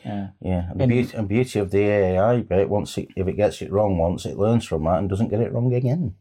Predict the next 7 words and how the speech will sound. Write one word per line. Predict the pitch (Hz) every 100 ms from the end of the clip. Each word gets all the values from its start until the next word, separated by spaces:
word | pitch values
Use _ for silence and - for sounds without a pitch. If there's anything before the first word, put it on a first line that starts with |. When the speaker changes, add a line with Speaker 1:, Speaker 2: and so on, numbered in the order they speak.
| _ -
Speaker 1:
Well, | 135 127
that's | 120 - -
it, | 160 -
hopefully. | 117 95 - 127 131
Speaker 2:
Allegedly, | 95 95 95 90 80
Speaker 1:
<laughs> | -
Speaker 2:
allegedly. | 175 92 135 90 78 80